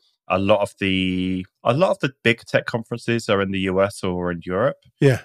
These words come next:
Speaker 1: And, you know, they're, they're so far to get there. There's a couple in Australia. There is a PyCon in Australia, PyCon A U, uh, which is gonna be virtual as well this year. So I normally do, uh, maybe three conferences a year,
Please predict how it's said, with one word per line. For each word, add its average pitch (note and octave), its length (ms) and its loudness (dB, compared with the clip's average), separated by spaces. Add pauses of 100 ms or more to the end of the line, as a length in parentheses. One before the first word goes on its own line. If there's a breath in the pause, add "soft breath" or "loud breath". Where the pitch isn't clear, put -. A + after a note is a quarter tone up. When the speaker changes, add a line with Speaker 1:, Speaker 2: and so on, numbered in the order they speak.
(220)
Speaker 1:
And, F2+ 840 0
you G2 240 -8
know, E2 200 2
they're, E2+ 220 0
they're G2 160 -8
so - 420 -4
far F2+ 300 0
to - 140 -14
get - 200 -6
there. A#2 200 -2
There's B2 160 -4
a B2 60 -6
couple D3 340 -2
in E2+ 340 -4
Australia. F2 600 -4 (220)
There A#2+ 140 8
is A2+ 140 4
a - 40 2
PyCon F#2+ 640 0
in F#2 160 -2
Australia, A#2 440 0
PyCon F#2 440 -4
A F2 60 -2
U, A2+ 340 -2 (440)
uh, G2 100 4
which F#2 260 -4
is F2+ 140 -8
gonna F2 160 -4
be F2 100 -4
virtual F2+ 520 -4
as F#2+ 140 -14
well F2 140 -4
this F#2+ 220 -10
year. F#2 240 -4 (100)
So A2+ 240 0
I A#2+ 80 4
normally E3 320 0
do, G#2 540 0 (100)
uh, G2 180 -4
maybe F#2+ 280 -8 (400)
three A2+ 540 -4
conferences A2+ 580 -6
a G#2+ 60 -6
year, A#2 380 0